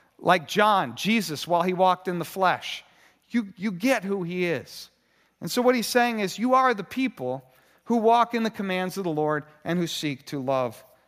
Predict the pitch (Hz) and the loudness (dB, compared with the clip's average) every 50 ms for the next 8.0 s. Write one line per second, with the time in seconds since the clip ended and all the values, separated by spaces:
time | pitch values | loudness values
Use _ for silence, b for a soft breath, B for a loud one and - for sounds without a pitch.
0 | b b b b - - 131 107 131 131 127 120 - 113 98 80 - _ _ _ | b b b b -14 -12 -10 -6 -4 -4 -4 -4 -4 -8 -12 -12 -14 _ _ _
1 | _ _ _ _ _ _ _ _ _ _ _ _ _ _ _ _ _ _ _ _ | _ _ _ _ _ _ _ _ _ _ _ _ _ _ _ _ _ _ _ _
2 | _ _ _ - 170 185 214 240 254 240 202 190 214 196 - - - - 165 196 | _ _ _ 0 2 2 4 4 2 2 0 0 -4 -4 -4 -8 -10 -4 0 0
3 | 208 202 180 - - 208 202 208 196 185 175 - - - 202 214 208 185 170 165 | 0 0 -2 -4 0 2 2 2 2 -2 -4 -6 -8 -6 -4 -4 -2 -2 -2 -4
4 | 196 185 - - - - - 160 - - - 262 311 294 254 185 143 160 202 269 | -4 -6 -8 -10 -12 -14 -16 -16 -14 -4 -2 0 2 2 0 -2 -4 -2 2 2
5 | 302 277 175 135 127 160 185 - _ _ _ _ _ _ _ _ _ _ _ _ | 4 4 2 0 -4 -8 -12 -16 _ _ _ _ _ _ _ _ _ _ _ _
6 | _ _ _ _ _ _ - - - _ _ - 156 - 196 190 - 185 160 165 | _ _ _ _ _ _ -16 -16 -16 _ _ -18 -6 -4 -4 -4 -4 -4 -6 -4
7 | 156 143 - 170 151 147 147 131 143 139 143 139 - - 220 254 254 139 90 | -6 -4 -2 0 0 0 0 -2 -6 -10 -10 -10 -10 -6 -4 -4 -4 -4 -6